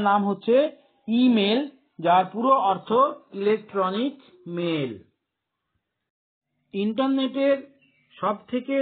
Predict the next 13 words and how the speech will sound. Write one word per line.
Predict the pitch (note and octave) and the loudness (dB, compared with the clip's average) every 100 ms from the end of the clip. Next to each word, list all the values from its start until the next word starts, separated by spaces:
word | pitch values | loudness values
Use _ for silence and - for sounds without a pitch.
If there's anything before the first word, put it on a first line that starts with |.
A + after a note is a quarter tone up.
| A3+ | 0
জনপ্রিয় | F#3+ G#3 A#3 - A#3 B3+ | -2 -2 -4 -6 -2 -2
রিসোর্সগুলির | A3+ G#3+ A#3+ A3+ A#3 B3 A#3 | -2 -2 -2 -2 -4 -2 0
মধ্যে | G3+ E3+ F#3 A#3+ D#4+ - _ _ _ _ _ F#3 | -2 -2 2 2 0 -6 _ _ _ _ _ -2
ইমেল | G#3 B3+ C#4 A#3+ | 2 4 4 4
হচ্ছে | A#3+ - B3 C4+ C#4 G3 | 2 0 2 2 2 -2
একটি | F3+ A3+ C4 E4 - _ _ _ | -6 -2 -2 -2 -8 _ _ _
অন্যতম | F#3 G3+ A3 G3+ A3 A#3 A#3+ | -2 0 0 0 2 2 2
পদ্ধতি। | F#3+ D#3+ E3 C3+ A#2 F#2 _ _ _ _ _ _ _ - | 0 2 -2 -2 -6 -12 _ _ _ _ _ _ _ -4
তাহলে | G#3 B3 C4+ C#4+ - G#3+ | 0 2 2 0 -2 0
ইমেলের | A3 B3+ C4+ C#4 D4+ - _ _ _ | 2 4 4 4 4 -4 _ _ _
সংজ্ঞা | - F#3+ A3 B3 C#4 | 0 2 4 4 2
যদি | C4 A#3+ B3+ A#3+ | 2 2 4 4
আমরা | A#3 | 4